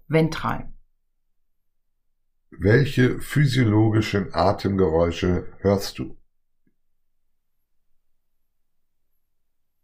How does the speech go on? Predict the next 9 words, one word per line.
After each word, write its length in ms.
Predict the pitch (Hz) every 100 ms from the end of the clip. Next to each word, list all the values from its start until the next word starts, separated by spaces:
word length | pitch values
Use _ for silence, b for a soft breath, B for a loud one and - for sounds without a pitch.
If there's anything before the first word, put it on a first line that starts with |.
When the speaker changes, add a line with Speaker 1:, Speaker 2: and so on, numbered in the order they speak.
| _ _ _ _ _ _ _ _ _ - B B B -
Speaker 1:
Über 260 | 277 285
den 260 | 185 170 -
oberen 400 | 262 294 202 180
Luftwegen 720 | 180 180 - 160 175 240 254
das 200 | 180 -
sogenannte 840 | 185 196 170 170 208 220 247 - _ _
Bronchialatmen 1400 | 165 185 220 240 220 185 196 202 147 151 151 139 131 - -
oder 480 | 170 175 180 180 -
Röhrenatmen. 1160 | 156 156 202 226 226 131 - 135 131 127 123